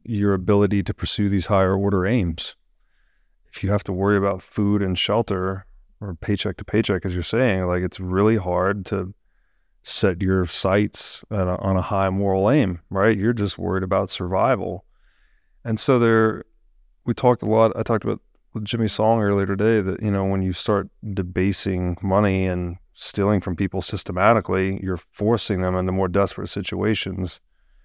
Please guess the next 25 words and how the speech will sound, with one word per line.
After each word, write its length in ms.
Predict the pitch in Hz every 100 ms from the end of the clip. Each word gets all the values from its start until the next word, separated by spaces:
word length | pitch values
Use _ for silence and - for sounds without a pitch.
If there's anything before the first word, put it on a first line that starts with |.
| _ _ _ _ _ _ _
They're 220 | 98 95
lowering 580 | 92 98 117 117 110 101
their 160 | 98 98
aims, 540 | 110 104 98 101 104
right? 180 | 101 104
They're 120 | 101
just 260 | 92 92 -
more 180 | 98 104
concerned 500 | 98 92 104 101 95
about 340 | 92 92 -
basic 380 | 92 104 - -
survival 760 | - 87 98 113 95 90 92 -
rather 240 | 98 95
than 300 | 92 90 90 - -
being 160 | 101
able 160 | 98 92
to 80 | 90
accumulate 520 | 87 - 95 90 87
savings 640 | - 101 98 95 92 87
and 220 | 90 90 -
have 240 | - 101
some 260 | - 92 90
buffer 480 | 92 104 98 95 92
against 400 | 98 92 - -
this 320 | 95 -